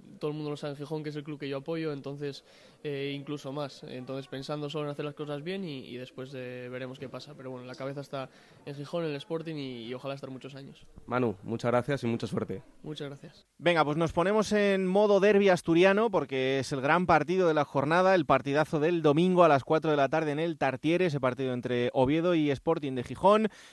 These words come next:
Speaker 3: en un momento yo creo que complicado para los dos equipos, pero vamos a intentar primero saber cómo están los equipos y también hablar con gente que han sido muy importantes en ambos clubes. Empezamos por el local, por el Oviedo. Onda Cero en Oviedo. Chisco García, ¿qué tal? Muy buenas.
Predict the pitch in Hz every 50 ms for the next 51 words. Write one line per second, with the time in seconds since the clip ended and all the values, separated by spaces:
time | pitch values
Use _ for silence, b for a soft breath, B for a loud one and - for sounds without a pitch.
0 | B B 110 120 131 139 139 139 143 131 147 143 139 139 135 135 131 123 135 139
1 | 156 156 - 156 151 - - 151 143 131 143 135 135 113 151 151 156 170 180 156
2 | 151 135 127 127 120 131 143 - 147 131 135 143 127 160 180 180 - - 120 113
3 | 113 117 120 113 131 123 120 123 123 127 123 117 b b b b b b b -
4 | 123 135 170 196 202 - 190 170 185 165 175 175 165 - 170 156 151 139 139 147
5 | 165 180 175 185 147 165 151 160 147 147 151 151 143 143 143 143 - - 139 131
6 | 131 127 120 - 143 139 127 139 127 - 131 131 127 - 143 143 139 139 156 170
7 | 175 160 131 139 120 - 95 92 - 92 92 - 110 104 101 104 104 104 104 -
8 | - 110 113 117 110 - - 104 95 92 92 - B B B B B B B -
9 | 131 147 139 160 180 202 196 - 208 202 196 190 185 165 196 196 180 143 120 147
10 | 143 147 147 151 165 185 175 139 120 107 - - 165 185 196 196 180 175 208 208
11 | 214 202 190 190 202 190 160 135 165 190 - - 196 185 175 - 190 190 170 165
12 | 160 170 180 180 170 170 175 175 165 127 95 90 - -